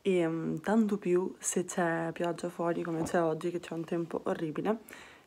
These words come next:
Questa casa diventa ancora più buia, quindi questo vlog sarà leggermente scuro, appunto, non c'è una bella luce del sole che ci illumini e che ci, che ci dia una qualità fantastica, il che mi dispiace molto, ma oggi avevo proprio intenzione di fare un vlog perché avevo già cominciato ieri a farne uno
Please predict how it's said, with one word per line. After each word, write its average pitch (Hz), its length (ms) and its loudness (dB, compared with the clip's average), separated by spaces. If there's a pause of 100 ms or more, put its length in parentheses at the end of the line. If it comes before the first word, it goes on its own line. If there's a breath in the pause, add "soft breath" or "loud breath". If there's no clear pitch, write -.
Questa 196 280 2
casa 170 180 2
diventa 160 320 2
ancora 156 220 0
più 160 140 -6
buia, 160 320 -2
quindi 165 580 -2
questo 190 280 -4
vlog 165 340 -2
sarà 170 300 0
leggermente 170 960 0
scuro, 170 460 0
appunto, 165 560 -2
non 160 200 0
c'è 160 220 -4
una 160 200 -2
bella 165 220 -2
luce 165 260 -4
del 170 140 -2
sole 175 300 0
che - 120 -16
ci - 180 -8
illumini 175 540 2
e 170 60 -4
che 170 140 -6
ci, 165 540 -2 (720 loud breath)
che 185 80 2
ci - 160 -6
dia 180 220 4
una 170 180 4
qualità 170 480 -2
fantastica, 175 720 -2
il 170 80 -8
che - 120 -8
mi 160 80 0
dispiace 160 440 -4
molto, 156 340 -2
ma 165 80 -2
oggi 156 300 -2
avevo 160 180 2
proprio 156 240 -2
intenzione 180 460 -2
di 165 80 -2
fare 165 160 -2
un 170 80 0
vlog 160 340 -2
perché 170 260 -6
avevo 165 160 4
già 185 140 0
cominciato 214 420 -2
ieri 185 220 -2
a - 20 -2
farne 180 260 0
uno 202 300 -2